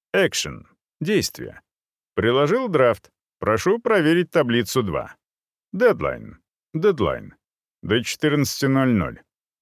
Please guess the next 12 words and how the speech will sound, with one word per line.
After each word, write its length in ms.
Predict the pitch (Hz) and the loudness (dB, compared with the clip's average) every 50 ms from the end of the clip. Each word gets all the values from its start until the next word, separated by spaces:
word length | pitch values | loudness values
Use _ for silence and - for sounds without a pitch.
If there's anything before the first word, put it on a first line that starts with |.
| _ _ - | _ _ -4
Next. 440 | 151 160 143 92 - - - - _ _ _ _ _ _ - | -2 0 0 -2 -2 -6 -12 -12 _ _ _ _ _ _ -10
Соберу 420 | - - 180 170 180 175 180 170 | -4 -2 0 2 2 2 2 2
правки 520 | - - 214 226 185 - - 123 120 120 | 2 0 0 0 0 0 0 2 2 2
к 80 | 85 - | 0 -4
шестнадцати 580 | - - 151 - - 160 160 151 - - - 156 | -2 0 0 2 2 2 2 2 0 -4 -4 -2
ноль 240 | 156 160 160 160 | 0 0 2 2
ноль 240 | 170 190 185 160 123 | 0 0 0 2 4
и 40 | 123 | 4
отправлю 500 | 123 123 - - 127 135 127 113 113 107 | 4 4 2 0 0 0 0 2 0 -2
финал. 480 | 98 - 104 82 67 60 60 60 _ _ _ _ _ _ _ _ _ _ _ _ _ _ | -2 -2 -6 -6 -6 -10 -14 -16 _ _ _ _ _ _ _ _ _ _ _ _ _ _
Как 220 | - 233 240 226 175 | 0 0 0 2 2
действовать? 580 | 120 110 95 87 - - 98 92 90 - - | 0 0 0 0 -2 -2 -2 -2 -2 -4 -8